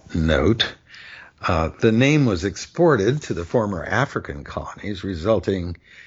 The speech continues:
in a Zambian soccer player named Hilary Makasa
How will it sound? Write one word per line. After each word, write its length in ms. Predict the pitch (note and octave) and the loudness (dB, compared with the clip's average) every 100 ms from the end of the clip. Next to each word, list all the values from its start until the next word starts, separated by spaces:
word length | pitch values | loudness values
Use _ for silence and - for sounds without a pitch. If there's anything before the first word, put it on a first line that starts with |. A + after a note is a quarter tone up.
| - - | -18 -8
in 120 | F#2 | -4
a 80 | D#2+ | -4
Zambian 800 | D2+ E2 A2 A#2+ G#2+ F#2+ D#2 D#2 | -2 -2 0 2 2 0 -2 -6
soccer 460 | - G#2+ B2+ - | -8 -4 -4 -4
player 340 | E2+ - E2+ D#2+ | -2 2 2 2
named 280 | D#2 D2+ D2 | -2 -6 -4
Hilary 400 | A2+ A2 F#2 D2 | 0 0 0 -2
Makasa 720 | D2 - G#2 F#2 D2+ D#2+ | -6 -2 -2 -2 -4 -6